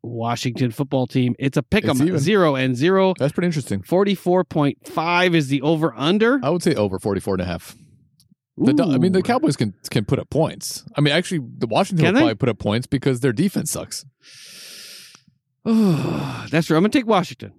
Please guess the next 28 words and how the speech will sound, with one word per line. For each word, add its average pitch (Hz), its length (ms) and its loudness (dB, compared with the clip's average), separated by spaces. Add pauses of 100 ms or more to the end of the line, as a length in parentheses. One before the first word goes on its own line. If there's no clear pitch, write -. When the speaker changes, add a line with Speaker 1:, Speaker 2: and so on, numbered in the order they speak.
Speaker 1:
I'm - 60 -10
gonna 151 120 0
take 156 180 0
Washington 185 880 2
on 165 480 2
the 147 220 4
money 170 320 4
line 165 220 2
at 147 100 2
minus 156 340 2
one 151 220 2
oh 139 160 2
eight. 220 240 0 (340)
Speaker 2:
I'm 135 80 0
surprised 165 320 -2
it's - 140 -6
even. 165 300 -2 (800)
I'm 156 120 0
shocked. - 420 -4 (440)
Speaker 1:
Oh, 139 100 2
it's 117 120 -2
the 123 60 -8
Cowboys. 190 400 0
They're 127 160 0
Speaker 2:
I 113 60 2
know. 151 60 2
Speaker 1:
terrible. 180 380 0
Speaker 2:
I - 220 -2